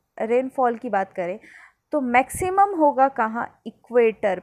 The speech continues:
पे, इक्वेटोरियल पोजीशन पे ज़्यादा होगा। और जैसे जैसे आप पोल के टुवर्ड बढ़ेंगे वैसे वैसे ये क्या होते जाएगा? कम होते जाएगा। तो minimum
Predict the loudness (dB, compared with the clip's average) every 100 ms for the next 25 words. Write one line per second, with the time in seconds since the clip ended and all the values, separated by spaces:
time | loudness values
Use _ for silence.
0 | -8 -10 -4 -2 0 2 4 2 2 -4
1 | -4 -8 -6 -2 0 0 -2 -4 -10 -14
2 | _ _ _ _ _ _ _ 0 0 0
3 | 2 2 0 -2 2 0 2 0 0 -2
4 | 0 0 -4 -6 -4 0 0 0 0 -2
5 | -2 -6 -8 -8 -10 -20 -20 -6 2 4
6 | 4 0 -2 -4 -4 -6 -6 -4 -2 -2
7 | -6 -8 -6 2 4 2 -2 -20 -20 _
8 | _ 4 6 4 -6 -12 -12 -10 -12 -14
9 | -16 -12 -8 -6 -6 -4 -4 -4